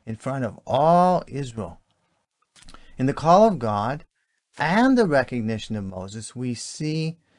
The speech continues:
and will see this phrase, "Be strong and courageous,"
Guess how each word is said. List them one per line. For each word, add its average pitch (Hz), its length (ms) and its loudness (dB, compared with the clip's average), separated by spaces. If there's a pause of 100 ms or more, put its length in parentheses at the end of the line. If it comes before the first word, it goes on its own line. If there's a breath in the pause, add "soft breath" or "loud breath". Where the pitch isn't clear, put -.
(140)
and 110 200 -4
will 190 200 2
see 120 260 -6
this 113 240 -6
phrase, 101 480 -8
"Be 110 220 -6
strong 131 760 -6 (320 soft breath)
and 110 160 -8
courageous," 98 640 -10